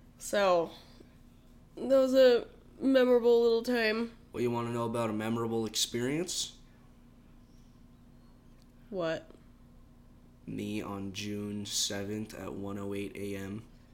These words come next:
Speaker 2: Mountain Standard Time.
Speaker 1: Oh, should we talk about that?
Speaker 2: I think we should talk about that.
Speaker 1: Okay, I'm gonna let, I'm gonna
Speaker 2: 'Cause
Speaker 1: let
Speaker 2: it's
Speaker 1: you take
Speaker 2: really
Speaker 1: the floor.
Speaker 2: funny.
Speaker 1: I'm gonna let you take the floor.
Speaker 2: Because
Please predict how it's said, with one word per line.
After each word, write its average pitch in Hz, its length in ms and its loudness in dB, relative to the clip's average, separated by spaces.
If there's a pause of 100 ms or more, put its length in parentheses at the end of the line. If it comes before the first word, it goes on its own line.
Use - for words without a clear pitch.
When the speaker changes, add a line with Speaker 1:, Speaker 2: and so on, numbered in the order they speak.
(160)
Speaker 2:
Mountain 101 320 -10
Standard 101 460 -10
Time. 107 340 -8
Speaker 1:
Oh, 202 240 4
should 202 220 -4
we 214 100 -4
talk 190 300 -4
about 214 220 -2
that? 254 200 0
Speaker 2:
I - 60 -4
think 110 220 -6
we 107 80 -6
should 98 180 -6
talk 98 240 -10
about 98 300 -10
that. 98 240 -8 (680)
Speaker 1:
Okay, 196 380 -2
I'm 208 240 0
gonna 233 180 6
let, 226 340 4
I'm 208 100 2
gonna 220 120 4
Speaker 2:
'Cause - 100 6
Speaker 1:
let 214 80 6
Speaker 2:
it's - 120 6
Speaker 1:
you 127 120 2
take 127 100 2
Speaker 2:
really 147 360 8
Speaker 1:
the - 60 4
floor. 185 160 4
Speaker 2:
funny. 110 420 4 (260)
Speaker 1:
I'm 214 100 0
gonna 220 140 4
let 214 180 4
you 202 80 0
take 202 220 -6
the 202 60 -14
floor. 190 320 -2 (160)
Speaker 2:
Because 123 360 2